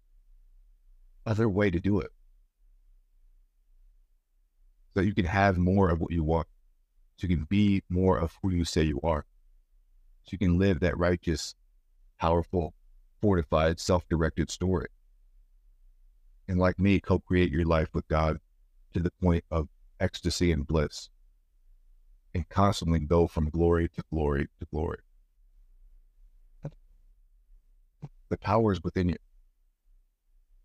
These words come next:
And the opportunity lies merely on Amazon, <laughs> which is a fantastic place. Because no matter where you are,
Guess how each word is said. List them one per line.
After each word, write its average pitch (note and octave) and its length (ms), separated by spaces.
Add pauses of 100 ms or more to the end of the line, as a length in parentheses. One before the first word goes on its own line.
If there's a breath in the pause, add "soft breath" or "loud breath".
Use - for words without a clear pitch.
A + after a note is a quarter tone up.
(1080)
And F#2+ 100
the F#2 120
opportunity F2 640
lies E2 560 (720)
merely A2+ 520
on G#2+ 160
Amazon, F#2 420 (640)
<laughs> - 840
which F2 200
is F2 120
a F#2 100
fantastic F2 680 (100)
place. E2 200 (1700)
Because F2+ 600 (600)
no E2+ 60
matter G2 240
where F#2+ 160
you F2+ 220
are, F2 240